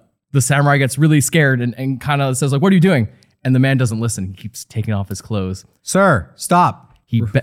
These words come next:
Speaker 1: he bends over
Speaker 2: Shut up.
Speaker 1: and <laughs>
Speaker 2: Oh, God. Now I'm terrified.
Speaker 1: he exposes his, his anus to the man.
Speaker 2: Okay, pause.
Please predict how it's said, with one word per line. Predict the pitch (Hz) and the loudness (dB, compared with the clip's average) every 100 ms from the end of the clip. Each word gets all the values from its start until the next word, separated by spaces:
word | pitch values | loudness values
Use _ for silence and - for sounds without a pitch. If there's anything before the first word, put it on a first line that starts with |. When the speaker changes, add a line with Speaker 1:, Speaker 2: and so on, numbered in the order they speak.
| - | -6
Speaker 1:
he | - 113 | -8 -6
bends | 104 - 101 110 98 | -2 -2 0 0 0
over | 107 101 90 87 95 | -2 -4 -6 -10 -10
Speaker 2:
Shut | - 87 69 | -10 -12 -12
up. | 76 71 73 113 | -16 -20 -10 -4
Speaker 1:
and | 101 95 - _ _ _ _ _ - | -2 -4 -10 _ _ _ _ _ -2
<laughs> | 147 - - _ _ _ _ _ _ _ _ - _ | -2 -2 -18 _ _ _ _ _ _ _ _ -20 _
Speaker 2:
Oh, | 82 78 | -12 -10
God. | 82 80 78 73 | -8 -8 -10 -10
Now | 85 98 104 | -6 -2 -2
I'm | 92 | -4
terrified. | 92 87 85 80 76 78 - _ _ | -4 -6 -6 -10 -12 -14 -20 _ _
Speaker 1:
he | - 117 | -6 -6
exposes | 110 - - 139 127 127 117 107 | -6 -10 -4 -2 0 0 -2 -2
his, | 120 104 95 - - | -2 -4 -6 -14 -10
his | 117 110 104 101 _ 123 | -4 -4 -4 -10 _ -2
anus | 123 117 98 - | 0 0 -4 -6
to | - | -6
the | 98 | -4
man. | 95 85 90 110 _ _ _ _ _ - | -6 -6 -10 -10 _ _ _ _ _ -4
Speaker 2:
Okay, | 165 185 139 | 0 0 2
pause. | 165 160 120 87 - - | 2 2 0 -4 -10 -14